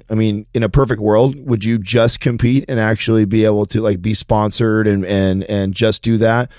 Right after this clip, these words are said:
Or do you, do you like the fact that you have a job that's separate from that world? Do you, or would you love to actually, like, "Hey, if someone would pay me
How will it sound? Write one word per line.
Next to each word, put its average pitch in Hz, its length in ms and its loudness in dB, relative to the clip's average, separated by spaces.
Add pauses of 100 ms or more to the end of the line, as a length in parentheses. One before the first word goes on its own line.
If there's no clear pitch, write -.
(240)
Or 113 160 2
do 110 80 -2
you, 120 300 2
do 117 120 -4
you 127 160 4
like 117 320 2
the 107 100 -4
fact 104 280 -2
that 104 80 -4
you 107 120 2
have 101 140 2
a 101 40 -2
job 101 340 0
that's 92 160 -2
separate - 560 0
from 110 400 0
that 92 220 -2
world? 87 500 2 (580)
Do 110 220 -4
you, 113 120 2
or 113 120 2
would 104 240 0
you 113 180 2
love 104 300 2
to 104 140 2
actually, 98 460 0
like, 90 220 -2
"Hey, 110 140 2
if 95 100 -2
someone 107 300 -2
would 95 160 0
pay 104 180 2
me 101 340 -2